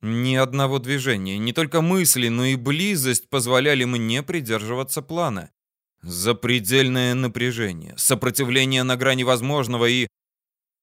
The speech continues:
Мысли о том, что она рядом, что я не могу потерять свою добычу. Она стала моим соратником и сильнейшим мотивом освоить новую клетку,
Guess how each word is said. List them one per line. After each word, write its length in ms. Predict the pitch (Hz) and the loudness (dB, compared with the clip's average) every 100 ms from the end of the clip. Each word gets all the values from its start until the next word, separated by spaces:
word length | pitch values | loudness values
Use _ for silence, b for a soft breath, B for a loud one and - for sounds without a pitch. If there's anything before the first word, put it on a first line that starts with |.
| _ | _
Мысли 640 | - 98 104 95 95 95 - | -8 -4 -4 -4 -6 -8 -8
о 140 | 101 | -10
том, 340 | 95 - 131 101 | -10 -6 -6 -6
что 500 | - _ 98 85 _ | -12 _ -10 -10 _
она 520 | 98 95 92 92 82 _ _ _ _ | -10 -8 -6 -8 -10 _ _ _ _
рядом, 540 | 90 113 104 78 76 _ _ _ _ _ | -8 -6 -6 -10 -20 _ _ _ _ _
что 200 | - - | -6 0
я 180 | 127 135 | 4 4
не 180 | 147 156 | 4 2
могу 400 | 165 156 139 190 | 2 0 -2 0
потерять 520 | 208 - 156 131 123 | 0 0 0 0 0
свою 300 | 131 120 113 | -2 -2 0
добычу. 540 | 117 120 104 - - _ _ _ _ _ _ _ _ - | -2 -2 -6 -8 -18 _ _ _ _ _ _ _ _ -4
Она 300 | 110 113 113 | -2 0 0
стала 380 | - 117 110 | 2 2 2
моим 300 | 107 110 107 | 2 2 0
соратником 720 | 101 113 104 120 - 104 107 110 | 0 0 2 0 0 -4 -4 -4
и 180 | 127 | -4
сильнейшим 720 | 117 - 110 110 123 117 - 131 | -2 -2 -2 0 -2 -2 -2 -2
мотивом 640 | 131 127 - 185 123 113 | 0 0 -2 0 0 0
освоить 480 | 113 - 139 127 - | 0 0 0 -2 -2
новую 500 | 143 156 151 135 127 | -2 0 2 2 0
клетку, 580 | - 175 180 - 107 | -2 -4 -4 -4 -6